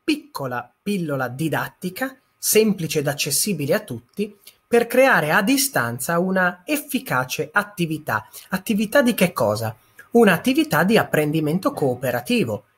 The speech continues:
il cosiddetto cooperative learning, che normalmente si attuerebbe in classe.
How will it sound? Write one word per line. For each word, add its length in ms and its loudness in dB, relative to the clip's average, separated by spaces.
il 160 4
cosiddetto 560 0
cooperative 640 0
learning, 680 -4
che 160 2
normalmente 680 4
si 220 2
attuerebbe 760 0
in 220 0
classe. 560 -2